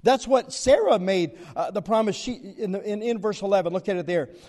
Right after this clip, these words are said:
It says, "When she was past age, because she judged him faithful who had promised." Why were they persuaded? Because they believed God was trustworthy.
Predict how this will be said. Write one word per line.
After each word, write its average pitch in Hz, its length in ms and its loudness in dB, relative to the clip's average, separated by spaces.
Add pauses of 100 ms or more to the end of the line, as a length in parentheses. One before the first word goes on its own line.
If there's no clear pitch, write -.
(140)
It 185 140 -6
says, 214 300 2
"When 180 180 -4
she - 180 -8
was 190 160 -2
past 220 400 0
age, 202 200 -4
because 190 360 -2
she 190 220 -10
judged 202 600 -2
him 214 340 -2
faithful 165 1080 -8 (920)
who 156 120 -8
had 135 220 -8
promised." 123 580 -12 (300)
Why 247 180 6
were 302 160 0
they 294 140 4
persuaded? 247 800 -2
Because 190 460 -2
they 247 220 6
believed 247 580 0
God 226 360 4
was 202 240 -2
trustworthy. 202 840 -4